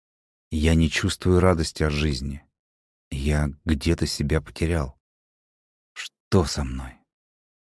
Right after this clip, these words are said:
Именно с таких слов часто начинается терапевтическая сессия человека в эмоциональном выгорании. В них нет конкретики, что именно происходит в жизни человека, но видна глубокая потерянность.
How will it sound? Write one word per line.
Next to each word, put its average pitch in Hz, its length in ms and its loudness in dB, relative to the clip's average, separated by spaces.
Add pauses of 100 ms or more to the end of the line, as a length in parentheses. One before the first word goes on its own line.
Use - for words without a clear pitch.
(280)
Именно 80 320 2
с - 80 -8
таких 80 320 0
слов 98 260 0
часто - 320 -2
начинается 80 640 2
терапевтическая 76 840 -4
сессия 76 440 -2
человека 76 640 -2 (380)
в 87 120 4
эмоциональном 78 600 4
выгорании. 67 560 -2 (1120)
В 95 80 2
них 127 240 4
нет 120 180 6
конкретики, 73 800 0 (400)
что - 220 0
именно 82 260 6
происходит 78 540 2
в 71 40 -2
жизни 73 260 4
человека, 73 680 0 (500)
но 90 120 4
видна 92 300 6
глубокая 87 580 4
потерянность. 71 760 -4